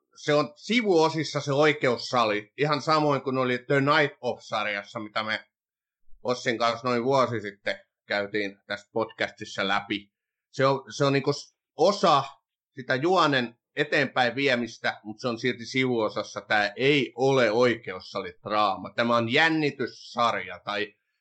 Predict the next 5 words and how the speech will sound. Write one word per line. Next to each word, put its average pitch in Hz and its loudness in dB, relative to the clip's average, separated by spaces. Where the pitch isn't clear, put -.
jännitystraama, 120 -2
jos 95 -16
sitä 98 -6
haluaa 98 -4
jollakin 101 -6